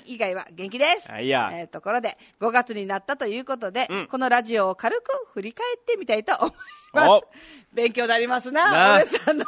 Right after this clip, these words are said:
Speaker 1: メールはな。
Speaker 2: 好きのまとめだからね。
Speaker 1: はい、ありがとうございます。えー、先週、うどんちゃんが、「台風委員会みたいに梅雨委員会とか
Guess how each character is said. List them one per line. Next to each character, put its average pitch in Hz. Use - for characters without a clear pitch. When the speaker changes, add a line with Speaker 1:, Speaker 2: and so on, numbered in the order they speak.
Speaker 1:
メ 269
ー 254
ル 240
は 240
な。 285
Speaker 2:
好 -
き 202
の 151
ま 147
と 202
め 196
だ 185
か 147
ら 208
ね。 226
Speaker 1:
は 180
い、 -
あ 175
り 165
が 165
と 185
う 190
ご 196
ざ 208
い 226
ま 269
す。 285
え 214
ー、 214
先 359
週、 -
う 202
ど 240
ん 254
ち 247
ゃ 226
ん 220
が、 214
「台 453
風 427
委 277
員 403
会 403
み 277
た 226
い 208
に 190
梅 285
雨 -
委 285
員 381
会 214
と 180
か -